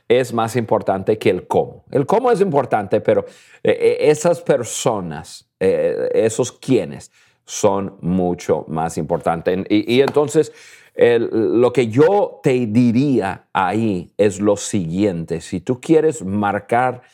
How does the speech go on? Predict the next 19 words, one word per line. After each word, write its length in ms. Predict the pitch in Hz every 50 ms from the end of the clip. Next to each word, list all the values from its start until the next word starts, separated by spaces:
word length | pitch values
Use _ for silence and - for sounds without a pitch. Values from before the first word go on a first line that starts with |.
| _ _ _ _ _ _ _
la 280 | - - 90 90 87 -
pauta, 440 | - 101 92 80 82 82 - - 82
si 160 | - - 101
tú 140 | - - 120
quieres 300 | - 151 147 151 147 135
ser 140 | - 143 135
una 220 | 143 139 139 139 135
de 120 | 131 131
esas 240 | 123 120 - 123 113
personas 500 | - 127 117 107 - - 107 113 113 107
que 140 | - - 101
va 300 | 92 98 101 107 - -
delante, 1040 | - 85 80 80 - 101 98 98 98 107 117 123 135 135 127 113 - 123 135 127 - _ _ _ _ _ _ _
rodéate 1300 | - - - 147 156 160 160 160 160 156 139 147 175 220 226 214 180 143 - - - 101 101 107 107
de 160 | 95 110 110
personas 640 | 110 - 131 127 117 - - 113 101 107 113 113 -
que 100 | - 110
están 420 | 110 - 113 110 110 110 107 -
llenas 800 | - 110 98 101 123 156 185 208 214 214 214 214 202 180 - -